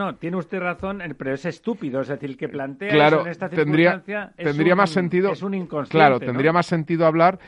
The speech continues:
Speaker 2: de que a lo mejor lo que ocurre es que hay que relajar,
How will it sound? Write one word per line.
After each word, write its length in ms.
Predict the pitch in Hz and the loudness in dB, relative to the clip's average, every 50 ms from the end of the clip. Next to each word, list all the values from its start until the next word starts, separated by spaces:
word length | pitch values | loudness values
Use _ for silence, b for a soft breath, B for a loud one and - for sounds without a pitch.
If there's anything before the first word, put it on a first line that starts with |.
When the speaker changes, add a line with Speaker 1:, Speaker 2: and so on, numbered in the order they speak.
| B B B B | B B B B
Speaker 2:
de 180 | - 101 117 - | -6 -6 -6 -4
que 100 | - 117 | -2 -4
a 60 | 107 | -4
lo 80 | 110 101 | -2 -4
mejor 340 | 98 104 113 123 131 139 147 | -6 -4 -2 0 0 2 2
lo 140 | 143 131 | 0 -2
que 260 | - 120 110 107 107 104 | 0 -2 -2 0 0 -2
ocurre 380 | 101 95 - 110 120 127 143 | -2 -4 -4 -4 -4 -4 -4
es 80 | 139 - | -4 -4
que 80 | 123 | -6
hay 60 | 113 - | -4 -2
que 120 | 123 117 | -4 -4
relajar, 580 | 113 110 113 113 - - 135 127 127 131 131 | -2 -2 -4 -4 -2 0 0 2 2 0 0